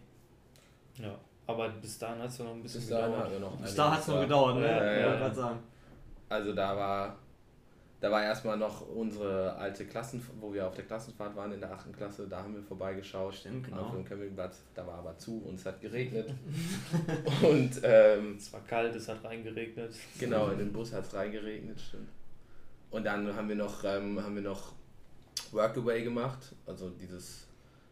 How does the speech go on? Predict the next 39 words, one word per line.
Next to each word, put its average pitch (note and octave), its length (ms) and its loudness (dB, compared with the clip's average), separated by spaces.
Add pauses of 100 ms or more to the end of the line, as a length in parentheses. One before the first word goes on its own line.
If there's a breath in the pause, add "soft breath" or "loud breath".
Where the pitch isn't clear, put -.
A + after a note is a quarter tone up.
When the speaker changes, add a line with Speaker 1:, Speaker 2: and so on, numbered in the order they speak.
(120)
Speaker 2:
so - 200 -8
ein F2+ 80 -6
Portal, F#2 340 0
da G2 60 0
kann F#2+ 160 -4
man F#2 160 -4
sich F2+ 140 -12
anmelden G#2 420 -6
und F#2+ 100 -4
dann F#2 320 -6
kann F#2+ 80 -10
man F#2 180 -4
Leute G2+ 280 -4
suchen, G2+ 360 -8
die F2+ 360 -12
Hilfe G2+ 240 -8
brauchen F#2 520 -4
bei F2 300 -6 (280)
Gartenarbeit F2+ 960 -8
oder F#2 200 -6
Speaker 3:
Ach, C3+ 60 -4
ihr C3+ 80 0
habt E3+ 160 2
noch, D#3 120 -2
Speaker 2:
Haus- - 100 -4
Speaker 3:
ihr, D3 120 4
stimmt, F3+ 300 4
ihr C#3 80 4
habt C#3+ 100 2
noch C#3 140 -4
weiter E3+ 240 4
gearbeitet C3+ 520 4
auf B2 220 -4
der, B2 160 0
Speaker 2:
Genau. F#2+ 140 0
Speaker 3:
auf F#2+ 80 2
der A#2+ 120 -2
Tour, B2+ 200 -2
ne? C#3 160 0